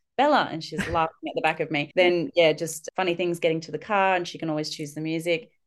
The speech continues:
Speaker 1: And then when we get out and we get to school, I often, well, there's a gate that we have to jump over. So I never walk through the normal gate. It's always a jump over the gate 'cause that's a little bit of fun as well. And then as we're walking across the field to her back gate, she'll often go,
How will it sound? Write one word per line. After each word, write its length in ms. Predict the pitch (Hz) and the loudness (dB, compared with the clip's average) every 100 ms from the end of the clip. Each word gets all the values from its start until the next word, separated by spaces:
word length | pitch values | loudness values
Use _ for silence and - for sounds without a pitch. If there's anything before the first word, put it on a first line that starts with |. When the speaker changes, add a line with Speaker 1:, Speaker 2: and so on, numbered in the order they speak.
| _ _ - | _ _ -6
Speaker 1:
And 120 | 180 | 0
then 140 | 214 254 | 2 2
when 100 | 240 | 0
we 100 | 208 | 2
get 200 | - 160 | 4 4
out 360 | 170 160 143 - | 4 4 0 -2
and 80 | 160 | -2
we 100 | 156 | 2
get 220 | 165 - | 0 0
to 80 | 160 | -8
school, 640 | - 175 156 151 185 - _ _ - | -2 2 4 4 0 -6 _ _ -2
I 160 | 165 170 | 2 4
often, 300 | 175 185 - | 2 0 -4
well, 280 | 156 165 - - | -4 -6 -6 -6
there's 160 | 160 | -4
a 60 | 156 | -2
gate 260 | 143 156 160 | 2 0 0
that 100 | 160 | -4
we 100 | 160 | -4
have 160 | 151 | -6
to 100 | 156 | -4
jump 240 | 151 151 156 | -4 -4 -2
over. 360 | 143 147 240 | -2 0 -2
So 140 | 247 160 | -2 -2
I 80 | 151 | 0
never 240 | 156 147 | 0 -2
walk 280 | 139 135 - | -2 -4 -6
through 100 | 131 | -4
the 80 | 135 | -2
normal 240 | 131 131 | -2 -2
gate. 160 | 135 135 | -2 -2
It's 160 | 131 | -4
always 240 | 143 131 - | -4 -4 -4
a 40 | |
jump 260 | 143 135 135 | -4 -4 -2
over 180 | 131 | -2
the 80 | 127 | -2
gate 240 | 131 131 - | -2 -4 -6
'cause 100 | 147 | -8
that's 340 | 123 - - _ - | -8 -8 -18 _ -14
a 40 | |
little 120 | 143 | -10
bit 100 | 143 | -8
of 80 | 127 | -8
fun 220 | - 131 | -6 -4
as 140 | 131 135 | -4 -6
well. 260 | 135 165 - | -6 -6 -6
And 140 | 160 | -2
then 100 | 160 | 0
as 160 | 156 160 | 0 2
we're 120 | 160 | 2
walking 320 | 160 160 156 | 2 2 -2
across 300 | 147 160 147 | -4 -6 -6
the 100 | 165 | -6
field 320 | - 165 156 156 | 0 2 2 0
to 100 | 151 | -4
her 280 | 165 147 | 0 0
back 300 | 139 151 135 143 | 2 0 0 -2
gate, 440 | 160 185 147 - - | 2 4 4 -2 -12
she'll 340 | - - 160 147 | -8 2 4 4
often 240 | 156 165 | 0 -2
go, 280 | 160 156 | 0 0